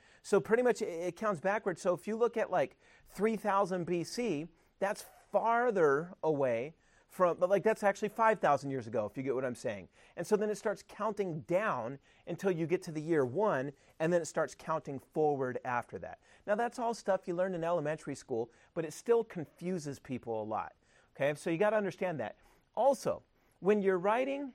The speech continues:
if you're ever writing this, not like I'm giving you tests, but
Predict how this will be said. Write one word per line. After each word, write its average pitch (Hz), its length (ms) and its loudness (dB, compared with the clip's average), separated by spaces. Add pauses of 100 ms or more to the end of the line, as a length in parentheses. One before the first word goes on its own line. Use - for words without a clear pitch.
if - 180 -4
you're 185 180 4
ever 220 240 4
writing 156 400 2
this, 113 200 -6
not 160 120 0
like 180 140 0
I'm 156 120 -2
giving 147 240 -4
you 123 100 -2
tests, 120 500 -4
but 135 180 -4